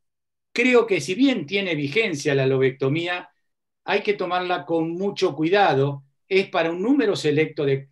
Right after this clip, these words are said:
casos, bien lo presentaron los autores, y, eh,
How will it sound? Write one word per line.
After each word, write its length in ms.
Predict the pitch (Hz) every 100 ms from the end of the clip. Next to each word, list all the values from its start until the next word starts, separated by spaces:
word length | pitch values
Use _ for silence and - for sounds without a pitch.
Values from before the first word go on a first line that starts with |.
| -
casos, 500 | 208 175 175 147 - -
bien 260 | 131 180 180
lo 100 | 147
presentaron 640 | 139 135 131 165 156 135
los 160 | 135
autores, 640 | 139 135 170 147 131 135 _ _ _ _ -
y, 380 | 175 190 214 -
eh, 800 | 147 143 139 135 135 131 131